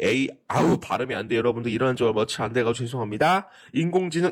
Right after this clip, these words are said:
에이아이 주제를 다루고 있는, 어, 지금 가상화폐에서 민코인에 대해서 도지코인을, 어, 얘기를 하고 있고요. 그리고 도지코인에 대해서 이제 시바이누 코인에 대한 대형 재료가 또다시 한번 터질 겁니다, 여러분. 여러분들이 보유를 해주시면 되겠습니다.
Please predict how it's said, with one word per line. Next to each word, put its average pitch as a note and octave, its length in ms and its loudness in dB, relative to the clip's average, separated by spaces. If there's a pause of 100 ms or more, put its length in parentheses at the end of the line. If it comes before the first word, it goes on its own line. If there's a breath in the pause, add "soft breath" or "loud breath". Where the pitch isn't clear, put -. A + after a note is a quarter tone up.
에이아이 C3 560 0
주제를 A#2+ 480 -2
다루고 A2+ 320 -2
있는, G#2 400 -2
어, D#2+ 160 -4
지금 A2+ 200 -4
가상화폐에서 D3 680 -2
민코인에 D#3+ 600 -2
대해서 A#2+ 280 -2
도지코인을, E3 800 0
어, - 300 -2
얘기를 B2+ 360 -2
하고 F3 200 0
있고요. A2+ 340 -2 (260 loud breath)
그리고 C3 160 2
도지코인에 E3+ 500 2
대해서 D#3+ 240 0
이제 A#2+ 100 0
시바이누 A3 480 0
코인에 E3 340 -2
대한 D3 140 0
대형 C3+ 320 -2
재료가 C3 440 0
또다시 E3 320 -2
한번 B2 180 -4
터질 F#3 260 -2
겁니다, G2 280 -4
여러분. F2+ 240 -6 (220 loud breath)
여러분들이 C#3 560 0
보유를 A#2+ 380 0
해주시면 D#3 500 -4
되겠습니다. - 880 -4